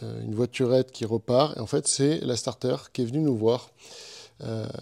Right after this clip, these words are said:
et qui nous dit, euh, « Bon, vous êtes déjà en retard, euh, faut avancer, quoi. »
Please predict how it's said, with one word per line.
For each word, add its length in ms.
et 60
qui 160
nous 120
dit, 280
euh, « 640
Bon, 240
vous 120
êtes 80
déjà 200
en 40
retard, 480
euh, 120
faut 160
avancer, 380
quoi. » 160